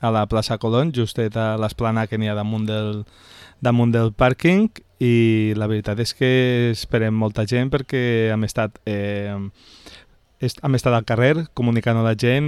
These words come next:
i les sensacions i les percepcions que han tingut han sigut molt bones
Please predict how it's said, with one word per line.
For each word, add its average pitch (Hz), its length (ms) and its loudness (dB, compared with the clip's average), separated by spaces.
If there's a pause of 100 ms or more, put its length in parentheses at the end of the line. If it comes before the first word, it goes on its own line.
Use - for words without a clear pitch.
i 131 60 4 (100)
les 113 240 0
sensacions 117 580 -4
i 123 80 -4
les 110 140 -8
percepcions 120 480 -4
que 117 80 -4
han 107 100 -4
tingut 113 540 0
han 107 100 -2
sigut 117 320 0
molt 117 160 2
bones 147 440 2